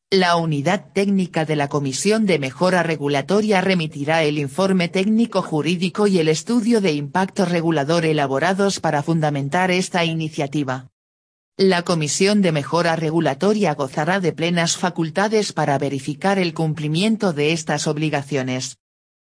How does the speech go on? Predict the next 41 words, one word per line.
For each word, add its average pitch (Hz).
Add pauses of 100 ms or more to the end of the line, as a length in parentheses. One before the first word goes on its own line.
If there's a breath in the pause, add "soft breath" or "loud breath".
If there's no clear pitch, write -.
(100)
las 196
dependencias 160
públicas 185
deberán 156
suministrar, 139 (180)
por 175
medio 190
de 170
la 156
unidad 160
técnica 190
creada 160
en 156
esta 170
ley, 143 (140)
la 180
información 165
que 170
a 151
su 160
juicio 190
sea 175
relevante 143
para 143
el 143
logro 170
de 151
los 156
fines 208
de 170
la 139
instancia 185
por 139
presentar 135
sus 147
iniciativas 156
o 156
inquietudes 156
en 147
esta 160
materia, 139